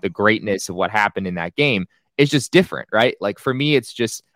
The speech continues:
a different category entirely. It's not a no-hitter, but it's a still, it's still a very, very impressive accomplishment. Uh, even if you, you know, no hit the opposing team, but, but, uh, use a few pitchers in the process, it's still really impressive.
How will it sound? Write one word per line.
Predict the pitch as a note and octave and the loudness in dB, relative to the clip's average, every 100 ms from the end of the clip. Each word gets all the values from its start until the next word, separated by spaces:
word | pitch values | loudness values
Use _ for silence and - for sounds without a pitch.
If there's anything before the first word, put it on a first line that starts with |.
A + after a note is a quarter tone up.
| _ | _
a | A2+ A2 | -2 -2
different | E2+ A#2+ - A#2 - | 0 0 2 -4 -4
category | - A2+ A#2 G#2 G#2+ G2 F#2+ | 0 2 2 0 -2 -2 -4
entirely. | F2+ - G#2+ G#2 D#2 E2 | -6 0 2 2 -2 -6
It's | F2 | -8
not | G2+ F#2 A#2 | -4 0 2
a | C3 | 2
no-hitter, | C3+ G#2+ F#2 F2+ A#2+ _ _ _ | 0 0 -4 -2 -6 _ _ _
but | C3 | 2
it's | D#3 D3 | 2 0
a | D3 | -4
still, | - - C3+ C#3 D3+ | -4 -4 2 4 4
it's | B2+ - | 0 -4
still | - C#3+ | 0 0
a | |
very, | D#3+ E2+ G#2 B2 | 0 -2 0 0
very | A2+ A#2 B2 | 0 0 0
impressive | A2 - - G#2+ - A2 | -4 -10 -8 -6 -6 -8
accomplishment. | G#2+ G#2+ B2+ B2 A2+ - G2+ B2 _ _ - | -8 -6 -6 -6 -12 -8 -8 -8 _ _ -4
Uh, | G#2+ G#2+ | 0 0
even | A2 G#2+ A#2 | -2 -4 -4
if | A#2 | -6
you, | A2 A#2 A#2 A#2 G2 _ | -6 -2 0 0 -4 _
you | A2+ | -6
know, | G#2 A2+ D#3 _ _ | 0 0 0 _ _
no | A2 A#2 | -4 -2
hit | C3 C3 | -2 -4
the | C#3 | -2
opposing | C3+ D3+ C#3+ D3 | -2 0 0 -2
team, | C3 D3+ E3 | -6 -6 -2
but, | D3 C#3+ - | 2 2 2
but, | C#3 C3 - | -2 -2 -4
uh, | |
use | A#2+ C3 C#3+ | -4 -2 0
a | D3+ | -2
few | C3 C#3+ | -4 -6
pitchers | D3 D3+ D3 C3+ | -6 -6 -4 -4
in | |
the | B2+ | -6
process, | C3+ C3+ E3 - - | 0 0 0 -8 -10
it's | - - | -10 -8
still | - A#2+ | -2 -2
really | A2+ A#2 A2+ | 0 -2 -4
impressive. | G#2 C3+ C3+ - | -2 -2 0 -4